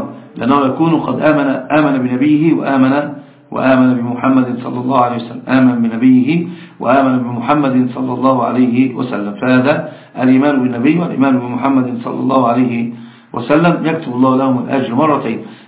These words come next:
كما قال النبي صلى الله عليه وسلم: "ثلاثة لهم الأجر مرتين"، من آمن بنبيه، رجل من أهل الكتاب آمن بنبيه وآمن بمحمد صلى الله عليه وسلم. يعني، يعني هذا الرجل لم تتلاعب به الأهواء ولا الدنيا،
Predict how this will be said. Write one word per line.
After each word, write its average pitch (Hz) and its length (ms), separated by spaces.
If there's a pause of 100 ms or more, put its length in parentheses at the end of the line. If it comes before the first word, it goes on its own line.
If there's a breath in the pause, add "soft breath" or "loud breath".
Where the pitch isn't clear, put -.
كما 110 180
قال 131 260
النبي 117 200
صلى 107 100
الله - 80
عليه 143 100
وسلم: 131 220
"ثلاثة 151 400 (280 loud breath)
لهم 131 320
الأجر 127 260
مرتين"، 127 800 (580 loud breath)
من 127 300
آمن 143 340
بنبيه، 151 560
رجل 139 260
من 139 140
أهل 127 180
الكتاب 170 440 (340 loud breath)
آمن 143 320
بنبيه 127 400
وآمن 127 500
بمحمد 120 640
صلى 123 240
الله 123 320
عليه 127 220
وسلم. 117 360 (380 loud breath)
يعني، 120 280 (440)
يعني 123 240
هذا 147 200
الرجل 135 460 (300 loud breath)
لم 156 500 (220)
تتلاعب 135 540
به 151 120
الأهواء 131 640 (220 loud breath)
ولا 139 180
الدنيا، 143 500